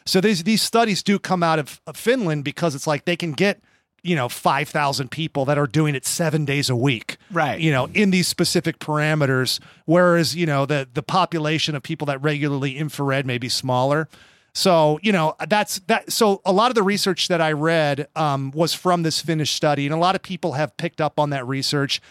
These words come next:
Speaker 1: I first got access to it or was introduced to it by Doctor Rhonda Patrick, who we've all mentioned before, on Tim Ferriss's podcast. And she's since gone on to have a really successful kind of career as a longevity doctor and researcher. And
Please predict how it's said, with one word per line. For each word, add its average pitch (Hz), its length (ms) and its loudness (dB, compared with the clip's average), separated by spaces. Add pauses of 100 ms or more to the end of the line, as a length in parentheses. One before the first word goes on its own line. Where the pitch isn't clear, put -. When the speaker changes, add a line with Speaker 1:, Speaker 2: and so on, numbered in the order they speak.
(220)
Speaker 1:
I 156 160 2
first 196 400 0
got 165 280 0
access 165 580 -2
to 160 280 0
it 151 160 0
or 151 220 0
was 139 200 0
introduced 160 440 0
to 165 100 2
it 147 140 -2
by 135 380 0 (360)
Doctor 165 300 0
Rhonda 147 380 -2
Patrick, 143 640 -6 (280)
who 156 100 -6
we've 147 160 -2
all 151 160 4
mentioned 147 400 -2
before, 127 600 0 (320)
on 165 160 2
Tim 175 240 2
Ferriss's 160 580 0
podcast. 139 640 -2
And 175 120 -4
she's 240 220 2
since 214 240 0
gone 175 220 2
on 160 160 2
to 151 80 0
have 151 140 2
a 151 40 2
really 147 240 0
successful 135 800 -2 (360)
kind 160 140 0
of 135 80 -6
career 143 480 0
as 127 160 -2
a 127 220 0
longevity 131 880 0
doctor 117 600 -2
and 113 180 -4
researcher. 120 640 0
And 107 160 -4